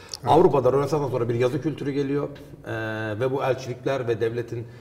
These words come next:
Speaker 2: e, bürokrasi-, erken bürokratikleşmesiyle bu özellikle bir şeylerden sonra artıyor. Yani biz İspanya'da, Venedik'te, zaten Venedik Cumhuriyet, Cumhuriyet şu demek, her şey kayıtlarıyla tutuluyor ve bir yerde arşiv yasaları çıkmış, e, inanılmaz bir arşiv var.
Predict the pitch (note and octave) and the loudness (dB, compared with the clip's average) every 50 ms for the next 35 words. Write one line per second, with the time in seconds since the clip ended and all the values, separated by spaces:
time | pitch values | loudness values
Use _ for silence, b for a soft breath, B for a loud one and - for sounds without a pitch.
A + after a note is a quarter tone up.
0 | B B B B - A2+ A2+ A2+ G#2+ G#2+ G#2 G#2 G#2 G2+ G#2 B2 B2 - C3 A#2+ | B B B B -8 -6 -4 -2 -2 -2 -2 -2 -2 -2 -2 -4 -4 -4 -4 -6
1 | - - A#2 A#2+ A#2 D3 C#3 C3 A#2+ A2 - - - G#2+ G2 - - G2+ F2+ - | -6 -4 -4 -4 -2 -2 -2 -2 -2 -4 -6 -6 -8 -8 -8 -8 -10 -12 -6 -2
2 | C#3+ D3+ B2 B2 - - - - - - B2+ B2+ B2+ C3 D3 - B2+ A#2+ B2+ A#2+ | -2 -2 -2 -2 -6 -6 -10 -16 -16 -12 -8 -4 -2 -2 -2 -2 -2 -4 -4 -4
3 | - C3 A#2+ A#2+ A#2 G#2+ A#2 C3 C#3 A2+ A2 A2 G#2+ - - - E2+ D2+ - B | -4 -2 -2 -2 -2 -2 -4 -6 -4 -4 -4 -4 -4 -6 -8 -12 -12 -12 -14 B
4 | B B B B B B A2+ C3 C#3+ D#3+ F3 D#3 C#3 D#3+ E3 D3 C3 C3 B2+ A2+ | B B B B B B 0 2 2 4 4 4 2 2 2 0 -2 -4 -6 -8
5 | - - D3 D3 D3+ C#3+ C3 A2+ A2 G2+ F#2+ A2+ A#2+ C3 B2+ A#2 A2+ - - G2+ | -6 -4 -2 -2 -2 -2 -2 -2 -2 -2 -2 -2 -2 -2 -4 -4 -6 -6 -6 -4
6 | F2 A#2+ C3 C3 D3+ C3+ B2+ B2 B2 A#2+ A2 G#2 F#2 G#2+ B2+ B2 A2+ G#2+ G#2 C3+ | -2 0 0 0 0 0 0 0 0 0 -2 -2 -4 -4 -4 -2 -2 0 0 0
7 | C#3+ - A2+ A#2+ A#2+ A#2+ A#2+ A#2+ A#2 B2 C3 A2 G#2+ A2+ B2+ B2 A#2+ A#2 A2+ A2 | 0 0 -2 -2 -2 -2 -2 -2 -4 -4 -6 -4 -4 -4 -4 -6 -4 -6 -6 -4
8 | A2+ A2 - - A2+ A2 A2 - A#2 A2+ A2+ A2 G#2 G2 - - - G#2+ G#2 A2+ | -6 -6 -4 -2 -2 -2 -2 -2 -4 -4 -2 -2 -4 -6 -10 -12 -12 -8 -4 -2
9 | C3 D3+ D3+ - B B B B B B - A#2 B2+ C3+ B2+ C3 - - C3+ C3 | -2 -2 -4 -6 B B B B B B -2 2 2 2 2 0 -6 -10 -6 0
10 | C3+ C#3+ B2 A#2+ A#2 B2+ - A#2+ A#2+ A#2 A2 - C#3+ A2+ - A#2+ - - C3 C#3 | 0 2 2 2 0 -2 0 0 0 -2 -2 -4 -10 -12 -12 -14 -16 -16 -12 -6
11 | A#2+ A#2 A2+ A2+ C3+ A#2 A#2+ A#2+ B2+ A#2 A#2+ - A#2 - - D#3 E3+ - - E3+ | -4 -4 -4 -2 -2 0 0 0 0 -2 -4 -6 -12 -8 -4 -2 -2 -2 -4 -8
12 | - - B B B B B B B B B - A#2+ A#2 A2+ G#2+ D#3 D3 D3 C#3+ | -14 -16 B B B B B B B B B -8 -6 -6 -4 -2 -2 0 0 0
13 | C3+ C3+ C3 C3 B2+ E3 E3 C#3 - - - A2 F2 F2 F2 | 0 0 0 0 0 0 0 -2 -2 -4 -6 -10 -10 -10 -8